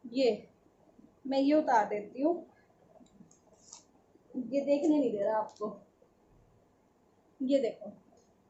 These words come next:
ये जो इसकी neck पट्टी है ना, ये यहाँ पे गांठ का, मोतियों का, ये वाला काम किया गया है neck पट्टी पे। ये इस तरीके का सूट है। ये Length इसकी भी पूरी मिलेगी आपको।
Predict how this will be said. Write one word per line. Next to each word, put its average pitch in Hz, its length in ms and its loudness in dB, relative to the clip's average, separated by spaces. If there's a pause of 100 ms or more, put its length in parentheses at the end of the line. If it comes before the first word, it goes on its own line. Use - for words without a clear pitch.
(120)
ये 285 160 2
जो 339 100 0
इसकी 339 220 -4
neck 311 340 2
पट्टी 320 280 6
है 339 80 8
ना, 427 220 2
ये 285 220 4
यहाँ 294 380 4
पे 285 100 2
गांठ 277 340 6
का, 285 180 8
मोतियों 277 460 8
का, 277 160 6 (640)
ये 302 140 10
वाला 294 200 8
काम 247 320 0
किया 233 240 0
गया 220 140 4
है 254 120 2
neck 262 240 0
पट्टी 240 340 4
पे। 233 220 4
ये 202 220 -4 (2500)
इस 294 200 -2
तरीके 277 300 0
का 277 160 0
सूट - 300 -6
है। - 60 -8
ये - 140 -14 (1040)
Length 330 280 4
इसकी 381 260 0
भी 359 140 0
पूरी 320 420 0
मिलेगी 285 360 2
आपको। 285 340 2